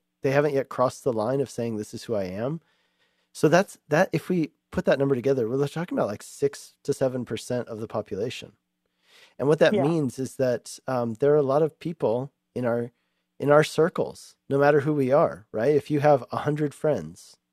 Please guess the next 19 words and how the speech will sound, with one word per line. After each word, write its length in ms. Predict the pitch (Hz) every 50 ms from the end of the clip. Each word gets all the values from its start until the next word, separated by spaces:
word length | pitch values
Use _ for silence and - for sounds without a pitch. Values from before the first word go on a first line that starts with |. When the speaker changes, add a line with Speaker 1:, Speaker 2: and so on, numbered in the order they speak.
| _
Speaker 1:
just 220 | - - 117 - -
do 120 | - 143
the 80 | 143 147
math. 360 | 135 143 190 220 - - -
I 40 | 110
mean, 180 | 110 127 131
it's, 240 | 131 120 - - - _ _ _ _ _ _ _ _ _ _ -
this 200 | 131 139 - -
is 140 | 165 156
an 100 | 151 151
issue 300 | 135 139 139 - - 147
that 160 | 139 135 120 113
we 160 | 127 139 143
need 360 | 135 120 120 131 139 139 -
to 180 | - - 131 117
be 340 | 104 - 107 107 110 110 107
conversant 640 | - - 127 120 107 110 110 110 - - 139 139 -
in 280 | - 147 151 156 165 -
as, 460 | - - 120 120 - - - -